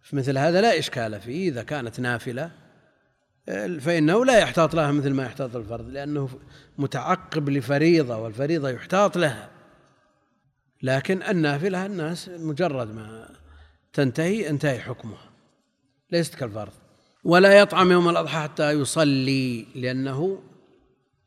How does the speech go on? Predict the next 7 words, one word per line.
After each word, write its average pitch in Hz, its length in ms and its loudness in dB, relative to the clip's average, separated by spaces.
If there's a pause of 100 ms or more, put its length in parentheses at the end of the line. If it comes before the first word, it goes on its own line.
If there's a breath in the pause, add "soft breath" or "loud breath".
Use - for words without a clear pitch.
(320)
يشرع 151 520 2
له 127 540 -4
أن 117 120 -6
يبدأ 123 440 -4
بالأكل 123 640 -8
من 117 160 -8
أضحيته. 110 600 -18